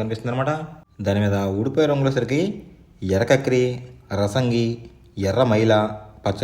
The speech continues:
కాకిడేగలు, కాకిడే పర్లాలు, ఈ రంగులు అయితే ఎక్కువ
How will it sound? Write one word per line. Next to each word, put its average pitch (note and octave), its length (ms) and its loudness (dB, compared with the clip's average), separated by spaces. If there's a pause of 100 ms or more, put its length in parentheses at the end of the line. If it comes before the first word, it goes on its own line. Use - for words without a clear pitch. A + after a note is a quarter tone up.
కాకిడేగలు, A2 500 4 (460)
కాకిడే A#2 340 6
పర్లాలు, F2+ 320 2 (600)
ఈ G2 180 -2
రంగులు A2+ 200 4
అయితే C#3+ 140 2
ఎక్కువ A2+ 160 4